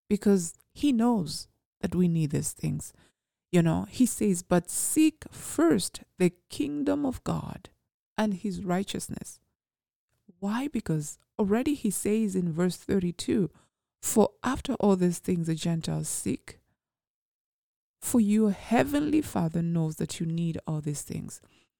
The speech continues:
You see, God is a very responsible daddy. He knows our needs.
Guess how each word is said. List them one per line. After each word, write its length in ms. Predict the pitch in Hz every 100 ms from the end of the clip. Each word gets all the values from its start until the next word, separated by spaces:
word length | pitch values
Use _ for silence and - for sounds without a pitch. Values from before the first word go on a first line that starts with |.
| _
You 80 | 220
see, 220 | - 220 - -
God 500 | 214 226 240 254 - _ _
is 180 | 214 180
a 80 | 175
very 380 | 160 175 185
responsible 1080 | 180 175 170 - 170 170 - 165 147 147 165 - -
daddy. 480 | 160 151 - - _ _ _ _ _ _ -
He 160 | 277
knows 340 | 226 202 196 175
our 180 | 151 156
needs. 420 | 156 156 -